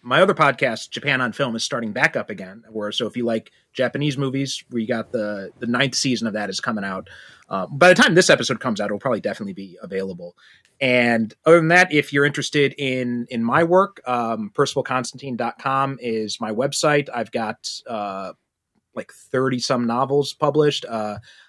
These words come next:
I am beginning work now on a comic book project, uh, which is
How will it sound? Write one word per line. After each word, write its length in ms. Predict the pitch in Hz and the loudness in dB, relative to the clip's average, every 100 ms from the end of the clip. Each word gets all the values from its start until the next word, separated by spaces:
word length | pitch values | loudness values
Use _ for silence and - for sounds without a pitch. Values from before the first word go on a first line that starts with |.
| - | -4
I 160 | 135 131 | 2 2
am 220 | 139 127 | 4 2
beginning 500 | 131 120 170 202 175 | 0 2 4 4 4
work 300 | 165 165 165 | 6 6 4
now 360 | 147 185 170 175 | 2 4 6 4
on 440 | 143 135 135 131 127 | 2 4 4 0 0
a 440 | 123 120 120 120 | 2 4 2 -2
comic 300 | - 175 180 | 2 2 4
book 160 | 143 - | 0 -2
project, 580 | 131 117 117 131 131 - | 0 0 2 0 0 -6
uh, 400 | 127 113 113 113 110 _ _ _ _ 131 | -4 -2 -2 -2 -6 _ _ _ _ -4
which 460 | 123 - - - - | -4 -2 -6 -6 -6
is 540 | 117 117 107 104 - | -4 -4 -4 -6 -8